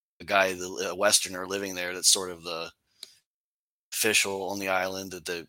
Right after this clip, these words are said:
people can come bring their stuff to, and he's kind of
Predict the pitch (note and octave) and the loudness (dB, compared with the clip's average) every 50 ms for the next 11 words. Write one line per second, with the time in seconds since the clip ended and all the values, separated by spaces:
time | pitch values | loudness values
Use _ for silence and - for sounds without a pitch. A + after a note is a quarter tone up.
0 | _ _ - - F2+ F2 E2 F2+ E2 - F2 E2+ - F#2+ F2+ F2+ E2 F#2 G2 F#2+ | _ _ -8 -8 -8 -6 -8 -10 -14 -14 -12 -8 -8 -8 -8 -8 -8 -8 -8 -8
1 | F2+ E2+ E2+ - - - - G2+ G2+ - - - A2 A2 G#2 G#2 F#2+ G2 G2+ F#2+ | -8 -8 -6 -4 -2 0 2 2 2 0 0 -2 -2 -2 -2 -2 -4 -6 -6 -6
2 | - A2+ A2 G#2 - - A2+ G#2 G2 F#2+ F2+ - | -6 -2 2 2 2 2 2 0 -2 -2 -4 -8